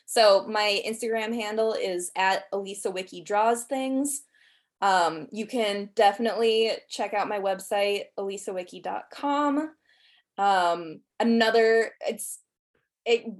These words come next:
loops back to my regular website, but it might be easier for some people to remember too, tiny framed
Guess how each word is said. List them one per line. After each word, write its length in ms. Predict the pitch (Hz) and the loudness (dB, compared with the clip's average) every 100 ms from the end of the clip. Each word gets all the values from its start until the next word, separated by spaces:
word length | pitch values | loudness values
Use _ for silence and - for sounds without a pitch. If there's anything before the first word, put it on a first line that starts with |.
| - | -16
loops 400 | 202 262 330 - | -4 -2 -2 -2
back 300 | 277 285 285 | 0 0 0
to 100 | - | -2
my 140 | 285 262 | 0 2
regular 480 | 240 240 262 269 | 2 2 2 2
website, 720 | 262 269 262 - 294 302 - - | 2 -2 -6 -4 -4 -4 -6 0
but 320 | 220 202 160 - | 2 2 0 -4
it 180 | 208 208 | -6 -4
might 220 | 208 202 | -6 -6
be 240 | 202 160 - | -12 -12 -8
easier 420 | 220 208 214 208 | -6 -4 -4 -2
for 140 | 233 | -2
some 220 | 233 208 214 | -2 -6 -8
people 220 | 214 202 | -12 -6
to 60 | 208 | -6
remember 360 | 202 185 196 | -4 -6 -8
too, 360 | 196 214 220 220 - _ | -8 -2 2 2 -2 _
tiny 600 | - 247 233 240 240 247 - - | -10 -4 -2 0 -2 -6 -10 -14
framed 380 | 233 208 233 254 | -8 -4 -2 -2